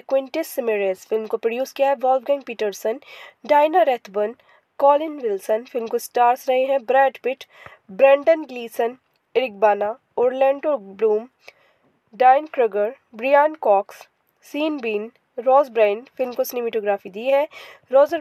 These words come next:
Pratt। फिल्म को edit किया है Peter Horns। फिल्म को music दिया है James Horner। फिल्म की production company रही है Warner Bros Pictures, Helena Productions,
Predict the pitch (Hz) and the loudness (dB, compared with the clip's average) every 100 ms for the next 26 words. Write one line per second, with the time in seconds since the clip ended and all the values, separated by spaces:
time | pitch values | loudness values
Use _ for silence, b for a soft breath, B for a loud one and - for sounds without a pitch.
0 | - 214 208 - 254 233 233 214 185 - | -2 2 2 -2 -8 -6 0 0 -2 -10
1 | 240 233 262 277 - B B _ 302 311 | -2 0 2 0 -4 B B _ -6 -4
2 | 339 320 269 233 233 - 233 247 233 233 | -2 -4 -2 -2 -2 -6 -8 -6 -4 -6
3 | 220 202 233 262 277 247 233 - 226 208 | -6 -4 -2 -2 0 -2 -2 -4 0 0
4 | 208 254 240 226 247 220 214 - 269 262 | 0 -2 -6 -6 -6 -4 -4 -6 -4 -4
5 | 254 269 269 269 277 311 B B B _ | -4 -2 -2 0 -2 -4 B B B _
6 | 269 277 320 285 247 262 - 226 - 220 | 4 6 4 0 2 2 2 -10 -2 -2
7 | 262 - 233 233 214 - 196 190 - 233 | -2 -2 0 0 -2 -2 -4 -2 -2 -2
8 | - | -4